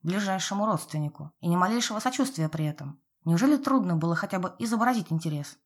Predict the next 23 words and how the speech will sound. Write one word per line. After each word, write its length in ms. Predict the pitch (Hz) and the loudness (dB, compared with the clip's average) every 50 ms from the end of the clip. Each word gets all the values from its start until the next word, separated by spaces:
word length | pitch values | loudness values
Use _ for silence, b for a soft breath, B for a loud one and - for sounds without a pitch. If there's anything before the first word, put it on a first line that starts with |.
| _ _ _ _ | _ _ _ _
Тем 160 | - 170 185 | -2 0 0
более, 220 | 185 202 202 185 180 | 2 0 0 0 -2
что 160 | 170 - 196 | -4 -2 2
новость 420 | 226 285 330 254 170 - - - - _ _ _ _ _ _ _ _ _ _ - | 4 4 4 2 0 -6 -8 -14 -20 _ _ _ _ _ _ _ _ _ _ 0
тебя 280 | - 262 240 214 175 | 0 2 4 4 2
касается. 720 | 165 165 160 - - - 156 151 151 - - - 156 156 _ _ _ _ - | 2 0 -4 -4 -2 -4 -4 -4 -6 -8 -10 -14 -14 -14 _ _ _ _ -6
Я 160 | 160 185 190 | -2 0 0
едва 240 | 196 185 208 214 220 | 2 4 4 4 4
удержался 480 | 220 196 254 262 262 226 170 160 170 | 4 2 0 2 2 0 0 0 -2
от 100 | 160 - | -4 -2
раскрытия 640 | 185 190 - - - 330 320 - 214 165 165 165 - | -2 -2 -2 0 -2 -2 -2 -2 -4 -6 -8 -8 -10
твоего 320 | - 185 196 202 202 247 247 | -6 -4 -4 0 2 2 2
инкогнито, 560 | 240 233 240 254 202 175 156 147 - 165 170 | 2 2 0 -2 -2 0 0 0 0 0 -2
а 60 | 190 | -2
ты? 240 | - - 302 277 285 - _ _ _ _ _ _ _ - | -2 -4 -4 -4 -6 -12 _ _ _ _ _ _ _ -6
Вот 200 | 151 165 190 - | -4 -4 -4 -4
сейчас 260 | - - 233 220 220 | -4 -4 -4 -4 -4
позвоню 400 | - 220 180 190 214 262 330 320 | -6 -6 2 4 4 6 8 6
Мартину 460 | 240 214 196 185 - - 170 160 165 | 8 6 6 4 2 0 0 0 0
и 20 | 165 | 0
всё 160 | - - 262 | 0 0 -2
расскажу. 580 | 247 - - - 233 214 180 160 135 135 - _ _ _ _ _ _ _ _ | -2 -2 0 0 0 0 0 -2 -4 -6 -10 _ _ _ _ _ _ _ _
Что? 840 | - - - - - - 160 139 131 123 131 202 269 - - _ _ | -12 -8 -8 -8 -2 -2 -2 0 0 0 0 -2 -2 -4 -10 _ _